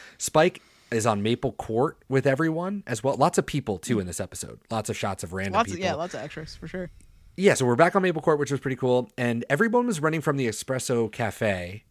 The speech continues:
Speaker 1: uh, or whatever it's called, the bean. The
Speaker 2: The Espresso Pump.
Speaker 1: Espresso Pump. Going from the pump to stand in line at Hank's Liquor Store. Uh, running across the street to stand in line at Hank's Liquor Store. So I don't know what was going on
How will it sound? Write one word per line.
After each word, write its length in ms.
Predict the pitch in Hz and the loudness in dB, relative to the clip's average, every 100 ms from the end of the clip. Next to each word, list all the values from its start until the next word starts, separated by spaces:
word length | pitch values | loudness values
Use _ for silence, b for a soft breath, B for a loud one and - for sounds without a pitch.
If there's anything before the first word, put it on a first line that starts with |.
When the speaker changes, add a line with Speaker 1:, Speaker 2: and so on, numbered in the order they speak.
| _ _ _ _ _ _ _ - | _ _ _ _ _ _ _ 0
Speaker 1:
uh, 60 | |
or 300 | 117 113 104 | 2 2 2
whatever 220 | 107 98 | 0 0
it's 80 | 92 | -4
called, 200 | - 90 | -6 -8
the 60 | 90 | -8
bean. 440 | 87 98 104 107 - _ - | -8 -6 -6 -8 -12 _ -12
The 80 | 190 | -6
Speaker 2:
The 80 | |
Espresso 380 | 190 - 185 196 - | -4 -4 -4 -6 -4
Pump. 320 | - 220 - - _ _ _ b b b | 0 0 0 -2 _ _ _ b b b
Speaker 1:
Espresso 380 | - - 101 110 - | -16 -6 -2 -4 -4
Pump. 300 | - 120 104 - - 101 | -4 -4 -4 -10 -12 0
Going 280 | 113 139 143 | 2 2 0
from 180 | 139 | -2
the 80 | 131 | -2
pump 360 | - 156 165 - B B B B | -2 -2 -4 -8 B B B B
to 140 | - | -2
stand 280 | 131 196 208 | 0 2 2
in 80 | 220 | 2
line 360 | 185 175 120 - | 2 2 2 0
at 100 | 113 | -6
Hank's 400 | 110 135 147 - | -6 -6 -6 -4
Liquor 280 | 135 156 101 | -4 -2 -4
Store. 400 | - 90 - - B B B B | -4 -8 -10 -16 B B B B
Uh, 220 | 101 92 90 | -6 -4 2
running 300 | 120 139 139 | 4 4 2
across 280 | - 135 123 | 2 0 0
the 60 | |
street 260 | - 120 113 | -4 -4 -6
to 80 | 104 | -6
stand 260 | 110 98 | -6 -4
in 60 | 98 | -6
line 200 | 95 95 | -6 -8
at 100 | 92 | -8
Hank's 240 | 98 - | -10 -10
Liquor 220 | 98 87 | -12 -12
Store. 220 | 90 - - | -12 -12 -8
So 120 | 110 | -2
I 40 | |
don't 120 | 117 | 0
know 100 | 147 | 2
what 80 | 143 | 2
was 100 | 135 | 0
going 220 | 113 127 120 | 0 0 2
on 260 | 139 156 | 2 0